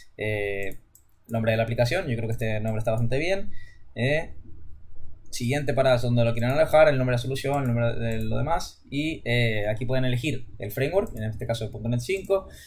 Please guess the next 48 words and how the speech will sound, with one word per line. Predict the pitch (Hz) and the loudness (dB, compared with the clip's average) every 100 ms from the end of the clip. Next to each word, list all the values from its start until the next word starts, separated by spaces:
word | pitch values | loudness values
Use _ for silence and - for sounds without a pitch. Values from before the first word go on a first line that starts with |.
| - _ | -20 _
Y | - 175 | -6 -4
si | 185 139 | -4 -2
quieren | 143 143 131 | -2 -2 -2
poner | 135 | 0
autenticación. | 131 127 120 120 120 107 - - - _ | 0 -2 -4 -2 -2 -4 -6 -18 -20 _
Por | 135 | 2
defecto | 147 - - 320 - | 4 4 4 2 2
no | 165 175 | -2 -4
tiene, | 170 180 180 147 - | -2 -2 0 0 0
eh, | 131 135 127 | 0 0 0
autenticación, | 135 131 123 131 135 185 214 - | 0 0 0 -2 -2 -2 -4 -2
pero, | - 185 185 - | 0 0 -2 -2
eh, | 127 127 123 120 120 120 117 113 110 107 101 - - - - | -2 0 2 2 2 2 0 0 -2 -4 -6 -8 -10 -10 -10
si | - 139 131 120 | -8 -6 -6 -2
crean | 147 160 | 4 4
el | 160 | 4
proyecto | 160 165 131 127 113 | 0 -2 -2 -2 0
y | 123 123 | 0 2
eligen | 127 151 139 | 2 0 0
algunas | 135 131 139 135 | 0 0 -2 0
de | 127 | 0
las | 123 | 2
autenticaciones, | 117 123 120 151 160 | 0 0 -2 -4 -4
se | 127 | -2
lo | 120 | 0
pone | 123 | 0
por | 120 | 0
defecto. | 120 117 - - | -2 -4 -6 -6
Es | 107 | -4
decir, | 117 - 107 | -4 -4 -6
nosotros | 107 117 | -6 -2
podemos | 131 131 | -2 0
elegir | 120 123 | -2 0
Identity, | 135 175 175 180 | 0 0 -2 -2
podemos | 139 123 117 | -2 0 0
elegir | 117 120 | 0 0
Individual | 120 120 120 | 0 2 2
Accounts, | 123 160 160 | 2 0 -2
podemos | - 117 117 | -4 0 0
elegir | 117 | 0
las | 123 | 0
cuentas | 120 117 123 | 0 0 0
de | |
Windows, | 123 147 131 | 0 -2 -2
de, | 113 113 | -2 -2
de | 110 | -2
la | 113 127 | 2 2
D. | 160 | 2